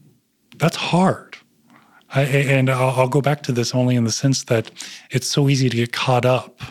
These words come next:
in what do I have to do? What am I doing for my benefit or even for the benefit of my family? And, and I, I think it's interesting, anxious,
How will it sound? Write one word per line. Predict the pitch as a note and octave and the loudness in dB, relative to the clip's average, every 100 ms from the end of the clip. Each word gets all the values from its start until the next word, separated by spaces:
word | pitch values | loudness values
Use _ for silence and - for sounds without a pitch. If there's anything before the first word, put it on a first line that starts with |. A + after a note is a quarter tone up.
| - _ - | -18 _ -4
in | C3 A#2 G#2+ G#2+ - - | 0 0 0 -6 -12 -4
what | B2 | -2
do | A#2+ A#2 A#2 _ _ - | 0 -2 -2 _ _ -4
I | C3+ C3 B2 | 0 2 2
have | G#2+ A#2 G2+ | -2 -6 -8
to | - G2+ | -10 -14
do? | - _ _ _ _ _ - - _ | -18 _ _ _ _ _ -20 -20 _
What | B2 B2 B2+ | 0 0 2
am | B2 A#2 - _ _ _ - | 0 -2 -4 _ _ _ -2
I | C#3 C3 C3 B2 | 2 2 2 0
doing | A2+ G#2+ | -2 -6
for | A2 C#3 | -2 0
my | B2+ | 2
benefit | B2 G#2+ G#2+ B2+ - - | 0 -2 -4 -6 -8 -4
or | A#2+ B2 B2+ - - | 0 0 -2 -10 -6
even | D#3+ D#3+ E3 | 0 2 2
for | D3+ | 2
the | |
benefit | D3 D3 - C3 | 2 2 2 0
of | |
my | A#2+ A2+ - _ - | 2 0 -4 _ -2
family? | C3 C#3 A2+ - - - - - - - - | 2 4 2 -2 -18 -16 -14 -12 -12 -14 0
And, | C#3+ C#3+ | 2 4
and | C3+ C3+ | 4 2
I, | C3 C#3 B2+ B2+ | 2 0 0 -2
I | |
think | B2+ D3 C3+ | 2 2 2
it's | - | 2
interesting, | D#3+ - C3 B2 A2 G#2+ _ _ _ _ _ _ - - - | 2 2 -2 0 -2 -2 _ _ _ _ _ _ -20 -10 0
anxious, | B2+ A#2 - - - - | 0 0 -4 -10 -14 -14